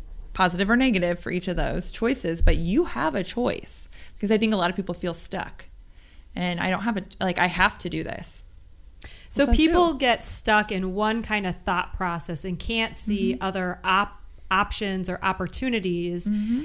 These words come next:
Speaker 2: And so part of the role of a therapist is to maybe break through that black and white thinking
Speaker 1: Mm-hmm.
Speaker 2: and give more options to people.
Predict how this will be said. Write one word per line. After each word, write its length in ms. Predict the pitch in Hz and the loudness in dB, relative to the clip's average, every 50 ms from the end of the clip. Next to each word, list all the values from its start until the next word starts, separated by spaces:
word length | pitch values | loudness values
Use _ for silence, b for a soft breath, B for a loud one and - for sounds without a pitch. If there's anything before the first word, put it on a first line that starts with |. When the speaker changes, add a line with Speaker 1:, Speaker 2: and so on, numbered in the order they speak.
| - | -4
Speaker 2:
And 140 | - 208 202 | -6 -4 -2
so 220 | 202 - 214 208 196 | 0 0 0 0 2
part 300 | 196 - 214 226 226 226 | 2 2 2 2 2 2
of 100 | 226 214 | 0 0
the 80 | 233 | -2
role 320 | 208 208 208 208 202 196 196 | -2 0 0 0 0 0 -2
of 80 | 180 185 | -2 -4
a 60 | 180 | -4
therapist 920 | 180 - 247 254 254 254 247 247 - 190 180 180 180 180 - - - - - | -4 -2 0 0 0 0 -2 -2 -4 -4 -4 -4 -2 -4 -4 -4 -6 -6 -6
is 400 | 196 196 185 180 175 - - - | -4 -2 -2 -2 -2 -2 -4 -4
to 420 | - 208 190 185 185 185 185 180 180 B B B B B | -2 -2 0 0 0 -2 -2 -4 -8 B B B B B
maybe 260 | - 202 190 185 202 196 | -4 -2 -2 -2 -2 -4
break 320 | 165 180 185 202 202 190 | -4 -2 -2 -2 -2 -2
through 220 | - - 202 196 185 | -4 -6 -6 -4 -2
that 200 | 190 175 - - | -2 -4 -6 -6
black 320 | - 185 180 190 185 180 - | -4 -2 0 0 0 -2 -4
and 180 | 208 190 185 175 | -4 -4 -4 -4
white 300 | 185 185 196 208 - - | -4 -4 -4 -6 -6 -8
thinking 840 | - 233 220 220 208 233 226 214 214 214 214 214 220 226 233 220 - - - 185 | -6 -4 -4 -4 -4 -4 -6 -4 -4 -4 -4 -4 -6 -8 -10 -12 -16 -10 -6 -6
Speaker 1:
Mm-hmm. 320 | 180 170 180 196 208 254 302 | -4 -2 0 0 0 0 0
Speaker 2:
and 200 | - 196 196 196 | -2 -2 -2 -2
give 220 | 190 202 196 180 190 | -2 -2 -2 -2 -2
more 260 | 196 185 180 185 - - | -4 -4 -4 -4 -4 -2
options 520 | 185 180 185 - - - 185 180 170 - | 0 0 0 0 -2 -2 -2 -2 -2 -2
to 100 | - 190 | -4 -4
people. 600 | 170 - 185 175 180 180 175 - - - - - | -6 -4 -6 -6 -6 -6 -8 -8 -8 -10 -12 -12